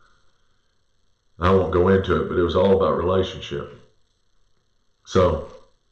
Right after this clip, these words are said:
Lord, I just ask that you, uh, continue to let us get this revelation of who you are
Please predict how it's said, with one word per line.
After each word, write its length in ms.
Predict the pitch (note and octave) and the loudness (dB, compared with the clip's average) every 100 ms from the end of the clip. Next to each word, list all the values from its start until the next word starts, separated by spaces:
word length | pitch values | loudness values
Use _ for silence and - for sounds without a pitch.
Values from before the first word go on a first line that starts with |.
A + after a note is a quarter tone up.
| _ _ _ _ _ _ _ - - _ _ _ _ _ _ _ | _ _ _ _ _ _ _ -20 -20 _ _ _ _ _ _ _
Lord, 240 | F2+ G#2+ A2+ | 2 4 4
I 160 | A#2 | 2
just 180 | A#2 - | 0 -2
ask 400 | G#2+ A2 G2 - | 0 0 0 -4
that 180 | F2+ E2+ | -10 -8
you, 380 | G2 G#2 F#2+ E2+ | -6 -4 -2 -2
uh, 240 | E2 D#2+ - - _ _ _ _ _ _ _ _ _ _ _ _ _ _ _ _ | -4 -10 -14 -20 _ _ _ _ _ _ _ _ _ _ _ _ _ _ _ _
continue 540 | F2+ D#2 A#2+ A#2+ G2 | -2 2 2 2 0
to 80 | F2 | 0
let 220 | F2 G2 | 0 2
us 300 | G2 - - - - _ _ - D#2+ | 2 0 -2 -14 -20 _ _ -18 -2
get 260 | G2+ A2+ | 2 2
this 180 | A2 G2 | 0 0
revelation 640 | G2 G2 F#2+ G2 G2 F#2+ F2+ | 2 2 2 2 0 0 -8
of 60 | |
who 160 | D#2 F#2 | -6 -4
you 220 | F2 F2 | -4 -4
are 300 | E2+ C#2+ - | -4 -8 -14